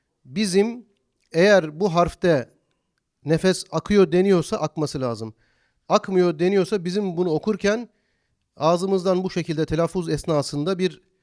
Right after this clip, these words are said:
nefes kaçağı olmaması gerekiyor. Bunu bilme adına bu dersi ihtimalli bir şekilde öğrenmemiz gerekiyor. Peki bugün ne yapacağız? Bugün üst grupta hems,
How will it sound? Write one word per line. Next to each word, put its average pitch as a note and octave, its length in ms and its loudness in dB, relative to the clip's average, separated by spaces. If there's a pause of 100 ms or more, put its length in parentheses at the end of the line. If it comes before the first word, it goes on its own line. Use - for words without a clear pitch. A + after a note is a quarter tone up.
(300)
nefes D3 320 -4
kaçağı F#3+ 360 -2
olmaması D3+ 480 -4
gerekiyor. B2+ 540 -6 (260)
Bunu D#3 420 -2
bilme F#3 240 2
adına D#3 400 0
bu F#3 100 -2
dersi F3+ 460 -2
ihtimalli E3+ 500 -4
bir D#3+ 40 -4
şekilde D3+ 380 -8
öğrenmemiz D3 500 -4
gerekiyor. A#2 460 -12 (920)
Peki G3 260 0
bugün A3 320 2
ne G#3 40 4
yapacağız? F3 460 0
Bugün G#3 440 -2 (1300)
üst A3+ 220 -2
grupta F#3+ 420 2
hems, G#3 400 0